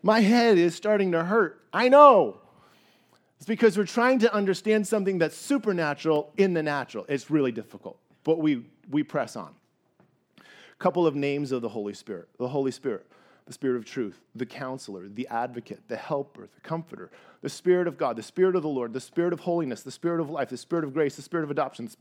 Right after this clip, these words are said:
the eternal Spirit. This is not a complete list by, at all.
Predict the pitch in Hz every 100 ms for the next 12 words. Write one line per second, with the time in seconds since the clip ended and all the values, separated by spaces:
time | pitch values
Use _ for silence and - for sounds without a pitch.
0 | - 147 156 196 170 - 120 101 _ _
1 | _ _ _ - 170 180 170 175 160 165
2 | 156 - 139 135 151 - _